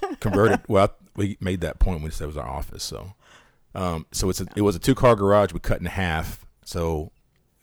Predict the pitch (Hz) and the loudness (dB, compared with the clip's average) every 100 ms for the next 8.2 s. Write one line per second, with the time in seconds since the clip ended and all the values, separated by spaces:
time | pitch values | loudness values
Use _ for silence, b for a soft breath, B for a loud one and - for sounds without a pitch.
0 | _ - 85 64 90 85 - - - - | _ -12 -10 -2 -2 -2 -8 -16 -20 -14
1 | - 98 82 87 87 95 85 82 - - | -8 -4 -2 -2 -2 -2 -2 -4 -8 -10
2 | 80 - 85 - 85 80 - - 80 69 | -10 -6 -8 -6 -6 -6 -10 -10 -10 -6
3 | - 80 - 82 78 - 76 80 80 80 | -4 -4 -6 -6 -6 -6 -4 -4 -4 -6
4 | 80 80 78 76 73 67 71 78 - - | -8 -8 -8 -6 -8 -6 -8 -10 -14 -12
5 | 85 78 80 87 - 82 - 101 82 82 | -6 -4 -4 -10 -10 -2 0 2 -2 -4
6 | - 80 - - 80 - 80 71 71 80 | -8 -8 -6 -6 -6 -4 -6 -6 -6 -8
7 | 64 76 - _ 180 170 160 160 165 - | -8 -12 -18 _ -8 -8 -8 -10 -12 -16
8 | 50 | -16